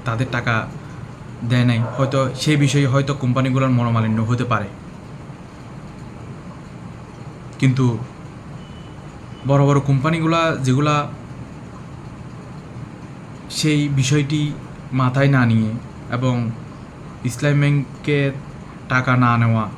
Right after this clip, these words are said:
ইসলাম ব্যাংকের মাধ্যমে টাকা না নেওয়া, এটা একটি অমানবিকই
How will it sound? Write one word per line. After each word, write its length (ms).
ইসলাম 240
ব্যাংকের 240
মাধ্যমে 380
টাকা 280
না 200
নেওয়া, 260
এটা 160
একটি 460
অমানবিকই 840